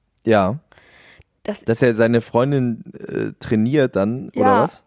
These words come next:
Speaker 2: und Jennifer Lopez hat so krasse Bodybuilder-Muskeln inzwischen bekommen und ich überlege mir, ob ich mit einem Mann zusammen, ob es quasi ein, ein, eine Versuchsanordnung gäbe, wo ich mit einem Mann zusammen bin,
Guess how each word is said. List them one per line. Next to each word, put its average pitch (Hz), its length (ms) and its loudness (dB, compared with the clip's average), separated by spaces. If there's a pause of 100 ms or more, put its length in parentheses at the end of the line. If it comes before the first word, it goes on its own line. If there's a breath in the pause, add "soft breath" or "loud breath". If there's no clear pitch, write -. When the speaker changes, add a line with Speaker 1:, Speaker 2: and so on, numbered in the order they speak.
Speaker 2:
und 220 240 -8
Jennifer 254 320 0
Lopez 254 400 0
hat 247 140 -8
so 262 180 -8
krasse 294 640 -2
Bodybuilder-Muskeln 220 880 0
inzwischen 196 360 -8
bekommen 202 440 -2
und - 120 -4
ich 214 60 -10
überlege 233 440 2
mir, 247 400 0
ob - 140 -4
ich - 180 -10
mit 294 220 -8
einem 220 160 0
Mann 339 240 -2
zusammen, 226 460 -2 (280)
ob - 100 -12
es - 200 -4 (560 loud breath)
quasi 220 420 0
ein, 202 340 -2 (1400)
ein, 196 360 -4
eine 185 320 -4
Versuchsanordnung 185 1000 -2
gäbe, 185 360 2
wo 202 100 -2
ich 226 100 -6
mit - 100 -8
einem 190 220 -2
Mann 208 220 0
zusammen 180 460 0
bin, 185 280 -2